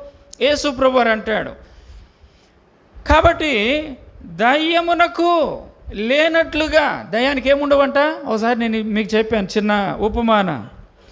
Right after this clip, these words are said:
దయ్యానికి ఎముకలు ఉండవు. "ఇదిగో నాకు ఎముకలు ఉన్నాయి చూడండి" అంటాడు. ఇప్పుడు మనకు పన్నెండు గంటల క్యాచ్కులు మనం ముగించుకోవాలి. కనీసం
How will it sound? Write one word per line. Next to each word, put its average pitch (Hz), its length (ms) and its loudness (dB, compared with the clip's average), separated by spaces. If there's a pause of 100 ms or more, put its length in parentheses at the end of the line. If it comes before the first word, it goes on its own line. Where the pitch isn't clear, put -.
(500)
దయ్యానికి 294 560 4
ఎముకలు 294 460 2
ఉండవు. 294 480 4 (280)
"ఇదిగో 214 240 -2
నాకు 220 240 -2
ఎముకలు 277 440 0
ఉన్నాయి 302 320 2
చూడండి" 262 260 2
అంటాడు. 226 320 0
ఇప్పుడు 185 200 0
మనకు 214 600 2 (1040)
పన్నెండు 214 220 4
గంటల 220 260 2
క్యాచ్కులు 214 420 -2
మనం 202 240 -2
ముగించుకోవాలి. 226 680 0
కనీసం 214 560 -2